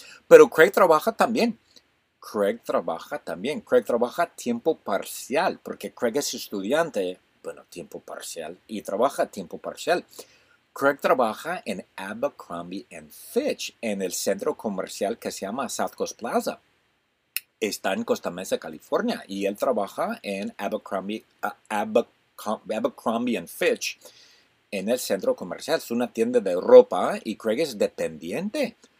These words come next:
Craig es dependiente. Craig ayuda a los clientes, dobla la ropa, trabaja como cajero, él contesta preguntas, él mira a las personas, no sé,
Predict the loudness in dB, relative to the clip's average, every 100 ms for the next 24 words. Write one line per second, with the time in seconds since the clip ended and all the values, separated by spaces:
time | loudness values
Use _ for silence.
0 | _ _ -6 -2 -2 -2 -2 -4 -8 -4
1 | -2 -4 -4 -4 -4 -6 -6 -6 -4 -6
2 | -8 -10 -4 -4 -4 0 2 2 -2 -6
3 | 2 2 2 -4 -4 -8 -4 2 2 2
4 | -2 -4 -4 -4 -4 -4 -6 -6 -6 -10
5 | -10 -10 -12 -18 -12 -6 -4 -2 2 2
6 | 0 -6 -20 _ _ _ _ -6 -6 -4
7 | -6 -4 -6 -6 -10 -10 -4 -2 -2 0
8 | 0 0 -2 -6 -10 -8 -6 -6 -4 -4
9 | -2 -6 -10 -14 -18 -10 -4 -4 -4 -6
10 | -8 -8 -2 -2 -2 -6